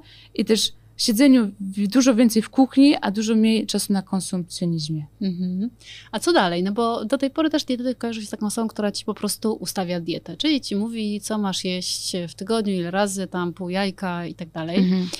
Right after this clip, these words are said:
Speaker 2: A też, e, wspomniałaś o tym, że tak naprawdę ta praca dietetyka środowiskowego nie kończy się na tym, bo potem jest kwestia tego przetwarzania i to też
Speaker 1: Mhm.
Speaker 2: ma ogromne znaczenie, czyli co, dietetyk, e, kucharzem?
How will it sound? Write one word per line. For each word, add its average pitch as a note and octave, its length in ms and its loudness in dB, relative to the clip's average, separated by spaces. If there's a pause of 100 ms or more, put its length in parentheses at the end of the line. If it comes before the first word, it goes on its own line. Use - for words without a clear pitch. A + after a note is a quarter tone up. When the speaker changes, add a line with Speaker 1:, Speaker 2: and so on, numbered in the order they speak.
(240)
Speaker 2:
A G3+ 100 -4
też, - 360 -2
e, G#3 80 -4
wspomniałaś G#3+ 680 0
o E3 120 -12
tym, G#3 280 -6
że G3+ 100 -8
tak F#3+ 120 -8
naprawdę G3 300 -4
ta F#3+ 100 -8
praca G#3 280 -6
dietetyka F3+ 500 -10
środowiskowego F#3 720 -6
nie B3 120 2
kończy C#4 240 4
się G3 80 -6
na E3+ 80 0
tym, E3+ 160 -6
bo E3+ 80 -6
potem G#3 220 -4
jest G#3 100 -4
kwestia G3 220 -10
tego G3+ 200 -6
przetwarzania G3+ 920 -2
i - 60 -12
to - 100 2
też F#3 180 6
Speaker 1:
Mhm. F3+ 100 4
Speaker 2:
ma F#3+ 180 4
ogromne F#3+ 560 0
znaczenie, F#3 520 -4
czyli F#3+ 380 -8 (400)
co, F3 360 -2
dietetyk, G3 640 -6
e, F#3 280 -6
kucharzem? F#3+ 640 -2